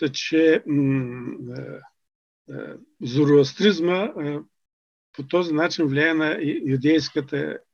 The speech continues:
и-, есхатология, не, и не само на юдейската, но и на, а, християнската.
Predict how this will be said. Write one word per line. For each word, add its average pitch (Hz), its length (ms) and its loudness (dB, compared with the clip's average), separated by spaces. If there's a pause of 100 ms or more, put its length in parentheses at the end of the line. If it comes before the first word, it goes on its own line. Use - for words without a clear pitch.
и-, - 280 -6
есхатология, 151 920 -2 (640)
не, 156 100 4
и 156 140 6
не 165 180 4
само 165 280 0
на 139 100 0
юдейската, 151 760 -2
но 165 320 0
и 160 180 0
на, 165 380 -4 (580)
а, 143 460 -4
християнската. 139 920 0